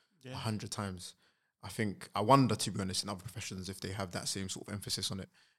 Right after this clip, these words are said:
Speaker 2: Um,
Speaker 1: Mm.
Speaker 2: 'cause definitely for us, it's, it's very important. Um, the, the s-, you know, the stats as well in terms of depression and things, um,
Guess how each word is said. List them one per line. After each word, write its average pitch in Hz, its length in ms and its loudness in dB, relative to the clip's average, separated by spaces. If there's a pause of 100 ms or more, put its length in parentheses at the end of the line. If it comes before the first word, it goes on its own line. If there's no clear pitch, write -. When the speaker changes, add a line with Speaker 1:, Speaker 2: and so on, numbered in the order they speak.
(100)
Speaker 2:
Um, 120 220 -2
Speaker 1:
Mm. 117 80 -4
Speaker 2:
'cause 107 120 -4
definitely 113 320 -2
for 104 160 0
us, - 160 0
it's, 101 160 -6
it's 98 160 -6
very 104 220 0
important. 92 460 -4 (420)
Um, 92 540 -4 (320)
the, 104 100 -4
the - 160 -4
s-, - 200 0
you 98 80 -4
know, 95 240 -4 (200)
the - 80 -8
stats - 320 2
as 104 160 -4
well 113 240 6
in 110 100 0
terms 104 300 -2
of 92 200 -8
depression - 420 -6
and 98 120 -6
things, 98 420 -6 (480)
um, 95 380 -2